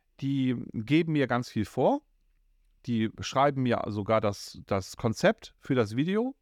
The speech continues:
Dann, dann sage ich, okay, das kann ich so machen, der Kunde ist König.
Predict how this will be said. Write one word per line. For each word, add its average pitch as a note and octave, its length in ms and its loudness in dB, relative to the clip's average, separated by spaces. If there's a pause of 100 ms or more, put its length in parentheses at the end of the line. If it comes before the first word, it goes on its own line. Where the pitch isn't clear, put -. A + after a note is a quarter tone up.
(920)
Dann, A2+ 240 -4
dann A#2 220 -2
sage B2 460 2
ich, - 340 -4
okay, C3+ 380 0
das - 260 -6
kann F3 240 0
ich - 160 -8
so C#3+ 160 -2
machen, D3 400 0
der D3 140 0
Kunde D3+ 320 0
ist - 300 -4
König. D3 580 0